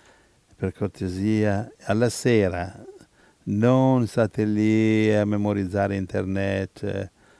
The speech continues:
addormentatevi con la parola. La parola, fratelli, con Gesù.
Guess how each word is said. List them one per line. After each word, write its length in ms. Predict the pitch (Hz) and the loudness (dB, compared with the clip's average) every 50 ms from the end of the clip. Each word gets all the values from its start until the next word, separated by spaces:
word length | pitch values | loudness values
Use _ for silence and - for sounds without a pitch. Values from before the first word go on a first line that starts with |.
| _ _ _ | _ _ _
addormentatevi 960 | - 113 95 110 107 104 104 104 95 - - 104 110 110 107 117 110 107 104 | -8 -2 -2 0 0 0 -2 -2 -4 -2 -2 -2 -2 -2 -2 -4 -4 -4 -4
con 140 | 98 104 101 | -4 -4 -4
la 100 | 101 98 | -4 -6
parola. 640 | - 98 98 98 95 95 92 95 98 - - - - _ _ _ _ _ _ _ _ _ _ _ _ _ _ _ _ _ | -6 -8 -8 -8 -8 -10 -12 -12 -14 -14 -16 -18 -20 _ _ _ _ _ _ _ _ _ _ _ _ _ _ _ _ _
La 160 | - 107 98 | -10 -8 -8
parola, 480 | - - 104 104 107 104 101 98 104 104 | -4 -4 -2 -2 -2 -2 -2 -4 -6 -10
fratelli, 520 | - - 107 107 - - 107 107 107 107 | -12 -14 -16 -14 -12 -14 -14 -12 -14 -16
con 220 | - - 113 110 104 | -10 -6 -6 -6 -4
Gesù. 400 | 104 107 98 92 107 117 107 | -4 -4 -4 -4 -4 -4 -4